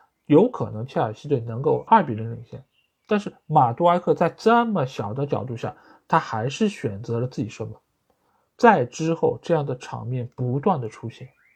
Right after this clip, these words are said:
如果你真的是有很好的射门机会啊，你自己射没问题，你对自己有信心都可以，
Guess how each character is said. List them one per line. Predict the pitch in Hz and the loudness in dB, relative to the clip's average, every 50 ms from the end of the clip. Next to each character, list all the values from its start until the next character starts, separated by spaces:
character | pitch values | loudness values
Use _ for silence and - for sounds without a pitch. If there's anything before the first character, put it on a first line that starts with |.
| _ _ _ _ _ _ _ _ _ _ | _ _ _ _ _ _ _ _ _ _
如 | _ - 208 240 285 294 | _ 6 6 8 6 6
果 | 285 185 202 233 | 4 2 2 2
你 | 220 147 113 113 | 0 -2 -4 -6
真 | - - 185 220 262 262 | -2 0 0 0 0 0
的 | 233 202 151 | -2 -2 -2
是 | 139 - - 185 | -2 -4 -4 -2
有 | 151 123 107 | -2 -2 -4
很 | - - 127 135 | -4 -6 -6 -4
好 | 165 - 127 | -4 -4 -6
的 | - | -6
射 | - - - 190 | -4 -4 -2 -2
门 | 151 147 | -2 -4
机 | - - 240 277 | 0 0 2 4
会 | - 208 113 | 4 2 0
啊， | 110 110 | 0 -6
你 | 110 - _ | -12 -10 _
自 | - 151 | -4 -2
己 | 110 | -2
射 | 110 - - 143 | 0 0 0 2
没 | 110 110 107 | 2 2 2
问 | 127 170 233 262 208 | 2 4 4 4 2
题， | - - 113 107 | 0 -4 -8 -8
你 | 110 117 117 | -6 -6 -4
对 | 120 - 147 143 | 2 4 4 4
自 | 143 - 175 139 | 4 2 -2 -2
己 | 139 - 131 | 0 0 0
有 | 123 104 113 | 0 0 0
信 | - - 165 139 | -2 -4 -2 -2
心 | 131 - 165 175 - - _ _ _ | -2 -2 -4 -4 -6 -12 _ _ _
都 | - 226 277 | 6 6 6
可 | 277 - - - - 107 135 | 6 0 -6 -6 -2 0 0
以， | - 139 | 0 0